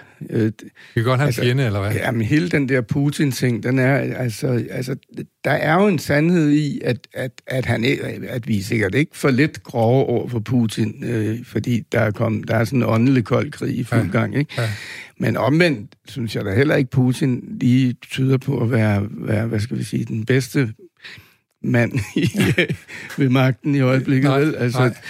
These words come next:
Speaker 1: altså, så der er jo et, et spil, som man nok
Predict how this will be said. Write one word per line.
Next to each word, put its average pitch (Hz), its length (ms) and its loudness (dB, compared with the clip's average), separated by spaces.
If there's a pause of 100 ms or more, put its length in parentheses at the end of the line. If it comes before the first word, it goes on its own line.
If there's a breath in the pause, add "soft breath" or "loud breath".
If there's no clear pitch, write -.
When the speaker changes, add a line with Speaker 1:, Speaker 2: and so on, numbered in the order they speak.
(420 loud breath)
Speaker 1:
altså, 113 380 -4
så - 220 -6 (100)
der 117 80 0
er 135 160 4
jo 139 160 4
et, 120 160 0 (220)
et 123 140 -4 (220)
spil, 127 480 2
som - 260 -4
man 107 280 2
nok 104 340 -2